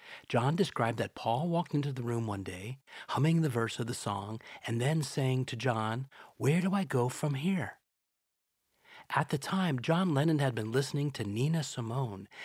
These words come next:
an American blues singer, and he immediately thought of her rendition of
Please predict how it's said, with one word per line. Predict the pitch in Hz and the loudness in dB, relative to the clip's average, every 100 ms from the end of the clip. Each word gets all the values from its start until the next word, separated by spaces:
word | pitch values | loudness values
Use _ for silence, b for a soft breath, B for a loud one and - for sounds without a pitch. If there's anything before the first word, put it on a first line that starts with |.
| B - | B -4
an | 110 | 0
American | 110 151 165 143 120 | 2 2 2 2 2
blues | 120 139 156 | 4 4 2
singer, | - 120 101 104 - B B _ | -2 -6 -6 -10 -14 B B _
and | 139 131 143 165 175 | 4 4 6 4 2
he | 139 120 | 0 0
immediately | 101 120 165 196 151 139 | 0 2 2 2 0 -4
thought | - 127 131 | -2 -2 -2
of | - | -2
her | 135 | -2
rendition | 160 147 127 123 127 123 | 0 0 0 0 -2 -2
of | 107 107 | -2 -4